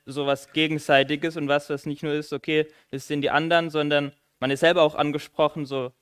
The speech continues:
meine Lasten, weil ich glaube, manchmal denkt man so, ja, äh, bei den anderen ist alles gut und mit meinen Problemen, da bin ich ganz allein da, niemand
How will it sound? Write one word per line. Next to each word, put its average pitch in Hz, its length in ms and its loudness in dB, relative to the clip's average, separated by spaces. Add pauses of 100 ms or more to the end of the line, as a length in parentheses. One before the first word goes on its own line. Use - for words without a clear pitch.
(100)
meine 139 440 2 (220)
Lasten, 131 580 -2 (360)
weil 135 460 2 (520)
ich - 180 -10
glaube, 165 300 2
manchmal 175 460 0
denkt 160 220 0
man 175 120 0
so, 170 140 -6
ja, 170 540 2 (1000)
äh, 151 380 4 (600)
bei 151 120 6
den 156 100 0
anderen 185 240 2
ist 185 140 -2
alles 180 380 2
gut 214 300 -4
und 175 80 -2
mit 170 120 -4
meinen 185 260 2
Problemen, 196 680 -2
da 170 120 6
bin 180 160 -4
ich 175 140 -8
ganz 175 240 2
allein 170 320 4
da, 180 120 6
niemand 180 520 -4